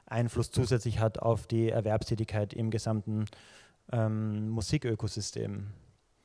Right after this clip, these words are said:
Ähm, und was man hier jetzt auch sieht und bei der anderen, äh, bei der Kennzahl davor ist, dass es auch natürlich einen, einen prägnanten Unterschied gibt zwischen Ballungsräumen und Regionen beziehungsweise Ländern,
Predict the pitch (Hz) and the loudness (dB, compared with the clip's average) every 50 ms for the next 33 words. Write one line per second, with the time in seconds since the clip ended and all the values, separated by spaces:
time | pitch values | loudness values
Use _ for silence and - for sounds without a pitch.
0 | - - - _ - 123 117 120 117 117 120 123 - - 143 135 135 117 135 117 | -20 -20 -12 _ 0 2 4 4 2 2 -2 -4 0 2 4 4 4 4 4 2
1 | 139 131 127 110 117 143 151 147 - 143 120 - - 139 131 127 113 123 120 113 | 4 2 2 2 4 6 6 6 6 4 -2 -2 0 0 2 4 4 4 4 4
2 | 113 120 127 127 131 123 127 123 123 123 117 - - - - - - _ _ _ | 4 4 6 6 6 6 6 4 2 2 0 -2 -8 -20 -20 -20 -20 _ _ _
3 | - 123 123 117 117 117 117 113 110 - - - - 117 113 117 117 - 123 127 | 2 2 4 6 6 4 4 2 0 -2 -4 -4 -2 0 2 2 2 4 2 4
4 | - 123 110 123 110 - - 123 131 131 131 120 - - 113 - 131 120 117 120 | 4 4 4 4 4 4 6 6 6 8 6 6 2 0 -2 0 2 2 4 4
5 | 110 - 123 113 120 117 117 - - 120 120 117 110 - - - 120 107 117 113 | 4 4 4 4 4 2 2 0 0 0 0 0 0 0 0 0 0 2 2 2
6 | 117 117 117 123 123 127 117 117 - 120 110 - 123 107 - - - 127 - - | 2 2 2 2 2 4 4 4 2 0 0 0 0 -2 -2 -2 -4 -2 0 0
7 | 113 - 113 110 113 117 113 - - 117 117 113 113 113 110 110 - - - - | 0 2 4 6 6 6 4 2 2 2 2 4 4 2 2 0 0 -4 -14 -20
8 | - - - 110 117 101 117 117 120 123 117 104 - 123 117 113 - 113 110 110 | -18 -6 -2 0 2 4 4 6 6 6 6 4 4 4 4 4 4 4 2 4
9 | 107 110 113 117 123 113 120 117 117 113 | 4 6 4 6 6 6 6 6 4 4